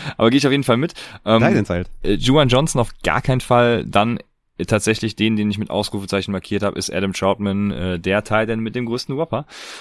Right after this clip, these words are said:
Speaker 1: Ähm, ja, Adam Troutman und Jared Cook natürlich und, äh, ich hatte es eben schon gesagt, Tyler Conklin als, äh, in, eine Option in tiefen Ligen, aber, ähm,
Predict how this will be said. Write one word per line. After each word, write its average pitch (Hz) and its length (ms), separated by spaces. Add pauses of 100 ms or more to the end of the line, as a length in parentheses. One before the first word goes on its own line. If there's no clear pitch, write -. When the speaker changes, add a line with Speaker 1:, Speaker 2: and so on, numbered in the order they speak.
(120)
Speaker 1:
Ähm, 110 480 (120)
ja, 135 220
Adam 139 160
Troutman 143 380
und 127 220
Jared 113 220
Cook 120 140
natürlich 107 440
und, 98 340
äh, 90 100
ich 90 100
hatte 92 140
es - 80
eben 92 160
schon 101 160
gesagt, 92 380
Tyler 98 260
Conklin 95 480
als, - 420
äh, 85 360
in, - 180 (200)
eine 90 160
Option 90 300
in 90 120
tiefen 104 340
Ligen, 92 280
aber, 85 560
ähm, 80 420